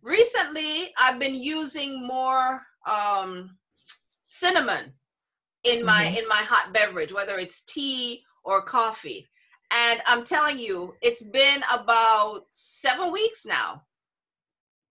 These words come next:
Speaker 1: And I have not, and I used to walk around with a pump, albuterol.
Speaker 2: Mm.
Speaker 1: So if I'm gonna
Speaker 2: Yeah.
Speaker 1: do my morning run or my morning jog, I have to pump, because if I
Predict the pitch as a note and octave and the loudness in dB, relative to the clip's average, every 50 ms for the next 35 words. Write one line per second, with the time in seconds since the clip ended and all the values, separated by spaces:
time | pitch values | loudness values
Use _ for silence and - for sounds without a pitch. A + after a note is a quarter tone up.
0 | _ - A#3+ B3 B3 A#3 - A#3 A#3 B3 B3+ C#4+ C4+ A#3+ A3+ A#3+ A#3 B3 B3+ C4+ | _ 2 2 4 4 4 4 4 2 2 2 2 2 0 0 -2 0 2 4 4
1 | C4 - A#3+ B3 A#3 A#3 A#3+ C4 D4 D4+ - - D#4+ C4+ B3 A#3+ A3+ G3 F3+ F3 | 4 4 2 2 2 2 2 0 -4 -6 -6 -6 -4 0 2 2 2 2 0 -6
2 | - G3 G3+ A#3 A#3+ A#3+ B3 C4 A#3+ A3+ A3 A3 A3 A3 G3+ F3+ - - - B3+ | -12 -4 0 2 2 2 2 2 4 4 4 4 4 0 -2 -4 -6 -2 0 0
3 | G3+ D#3+ D3+ - _ _ _ _ - G#3 G#3 G3+ G3 B3 C4+ C4 C4+ C4+ C#4+ D4 | 0 0 -2 -10 _ _ _ _ 2 2 2 2 0 -2 -2 0 2 2 2 2
4 | D4 D4+ E4 F#4 - _ - E3 D#3 D3 C#3+ C3+ C3+ C3+ - - G#3+ D4 C#4 D4 | 2 0 -2 -6 -8 _ -8 -6 -6 -6 -6 -8 -8 -2 0 0 4 4 4 4
5 | D4 D#4 C#4+ G3+ G3+ A3+ B3+ C4 A#3+ G#3 F#3 - - - - C4 C4 C4 B3+ B3 | 2 2 4 6 8 8 8 8 8 6 4 2 -2 -4 0 2 4 4 4 4
6 | A#3 A3 A3 A3 A#3+ A#3+ B3 B3+ B3+ C4 C4 B3+ A3+ G3+ G3+ G3 G#3 G#3+ A3 A#3 | 2 2 2 2 4 6 6 6 6 6 4 2 2 2 2 0 0 0 0 0
7 | A#3 A#3 A3+ G#3+ F3+ - A#3 A3 A#3 A#3 - D#3 G#3 A3+ A#3+ A3 - - - - | 0 0 -2 -4 -2 0 4 4 4 4 4 2 2 2 2 2 2 -2 -6 -10
8 | - _ _ - B3+ A#3 G#3 G#3+ - - _ _ _ _ _ _ _ _ _ F#3+ | -10 _ _ 2 4 4 4 2 -4 -12 _ _ _ _ _ _ _ _ _ 0
9 | G#3 A#3 A#3 - - A#3+ A3 G#3+ G#3 G3 G3 G3 F#3 - - _ _ - A#3 A3+ | 2 2 2 0 0 2 4 4 4 4 2 -2 -4 -8 -16 _ _ 4 4 4
10 | A3+ - A3 G3 G3 | 4 4 4 4 2